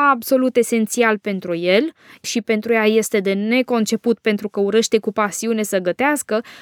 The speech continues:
atunci discutăm lucrul ăsta înainte să ne căsătorim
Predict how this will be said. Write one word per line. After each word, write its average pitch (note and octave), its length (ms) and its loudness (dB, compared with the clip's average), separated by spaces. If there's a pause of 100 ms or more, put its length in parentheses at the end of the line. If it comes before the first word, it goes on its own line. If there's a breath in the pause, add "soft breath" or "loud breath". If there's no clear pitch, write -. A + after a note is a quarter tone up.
(120 loud breath)
atunci D#4+ 500 -2 (100)
discutăm B3 600 0
lucrul B3+ 200 2
ăsta C#4 140 -2
înainte C4+ 320 2
să A3+ 120 -2
ne G#3+ 100 0
căsătorim G3 580 -6